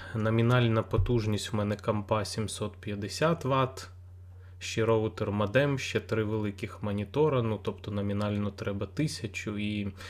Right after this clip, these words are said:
дуже дорогі упси на таке діло, ненадійні, тримають три-п'ять хвилин,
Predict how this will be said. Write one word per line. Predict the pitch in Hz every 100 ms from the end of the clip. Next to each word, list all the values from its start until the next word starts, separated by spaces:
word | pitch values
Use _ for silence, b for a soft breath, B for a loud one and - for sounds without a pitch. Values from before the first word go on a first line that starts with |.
| B B -
дуже | 104 127 113
дорогі | 104 110 107 117 175 170 - -
упси | 131 131 - 147 127 - -
на | 127 120
таке | - 120 123
діло, | 110 117 123 117 113 - -
ненадійні, | 107 120 113 107 104 156 160 147 135
тримають | - 113 107 110 113 104 95 -
три-п'ять | - 110 104 110 95 -
хвилин, | - 104 127 160 139